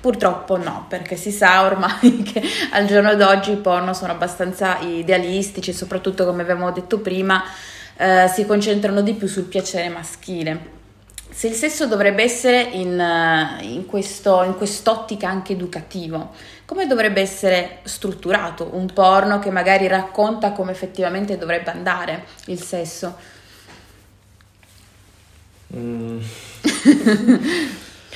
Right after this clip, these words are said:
Speaker 3: Qui abbiamo un uomo che non vuole collaborare.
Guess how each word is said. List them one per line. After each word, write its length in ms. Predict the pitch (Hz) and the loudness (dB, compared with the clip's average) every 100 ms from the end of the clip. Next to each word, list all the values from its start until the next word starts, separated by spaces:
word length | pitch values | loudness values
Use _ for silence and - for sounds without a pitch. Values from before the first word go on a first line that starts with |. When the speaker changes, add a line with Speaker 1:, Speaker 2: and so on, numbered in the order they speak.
| - | -8
Speaker 3:
Qui 100 | - | 2
abbiamo 360 | 277 226 220 233 | 2 4 2 2
un 120 | 233 | 2
uomo 400 | 233 247 269 254 | 2 2 2 2
che 120 | 233 | 0
non 120 | 214 214 | -2 -2
vuole 220 | 220 220 | -2 0
collaborare. 1040 | 214 202 202 208 208 196 196 208 220 - | 0 0 2 2 4 2 0 -2 -6 -10